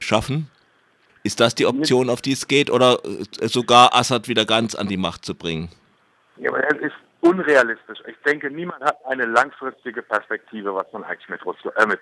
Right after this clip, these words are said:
Speaker 2: mit Syrien will. Es liegt im Interesse der Iraner, Russen und des, äh, Regimes in Damaskus, die von der Opposition oder den Rebellen gehaltenen Gebiete zu zerstören, die Infrastruktur zu zerstören. Es werden systematisch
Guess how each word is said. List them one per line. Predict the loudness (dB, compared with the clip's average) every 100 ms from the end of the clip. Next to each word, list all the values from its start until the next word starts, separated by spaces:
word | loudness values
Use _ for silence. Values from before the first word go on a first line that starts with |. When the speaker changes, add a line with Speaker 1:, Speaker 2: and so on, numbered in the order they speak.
| -8
Speaker 2:
mit | -14 -12
Syrien | -8 -8 -8 -8
will. | -10 -10 _ -20 -20 -8
Es | -8 -4
liegt | -4 -2 -2
im | -2
Interesse | -4 0 0 0 -8 -8 _ -20 -20 -4
der | -2 -2
Iraner, | -4 0 0 0
Russen | -4 -6 -8 -14 -16 -18 _ -12
und | -12 -10
des, | -16 -18 _ -6
äh, |
Regimes | -4 -4 -6 -8 -10 -10 -14 -14
in | -14 -6
Damaskus, | 0 2 2 -2 -8 -8 -10 -20 -20 -14
die | -10 -10 -12 0
von | 0 2 -6 -2
der | 2 4 2 -4 -14
Opposition | -8 -6 -8 -8 0 0 0 -6 -12
oder | -6
den | -6 -2
Rebellen | -4 -4 -8 -6
gehaltenen | -2 0 0 -2 -14
Gebiete | -14 -12 -12 -10 -12 -12 -20 -16
zu |
zerstören, | -8 -4 -4 0 2 2
die | -2 -14
Infrastruktur | -10 -8 -8 -12 -12 -10
zu | -10
zerstören. | -6 -6 -6 -4 -4 -4
Es | -10 -2
werden | -2 -2
systematisch | -8 -6 -2 0 0